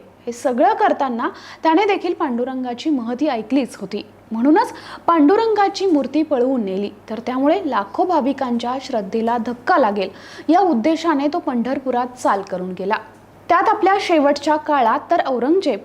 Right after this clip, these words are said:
चार वर्ष पंढरपूर जवळच्या मंगळवेढ्यात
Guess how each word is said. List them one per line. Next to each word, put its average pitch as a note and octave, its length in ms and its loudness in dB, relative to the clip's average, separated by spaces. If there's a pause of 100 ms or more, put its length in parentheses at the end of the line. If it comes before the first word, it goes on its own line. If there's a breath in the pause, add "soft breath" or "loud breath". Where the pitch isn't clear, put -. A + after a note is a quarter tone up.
चार E4 360 0
वर्ष D#4 320 0
पंढरपूर D4+ 720 0
जवळच्या D4 560 0 (380 loud breath)
मंगळवेढ्यात D4+ 800 2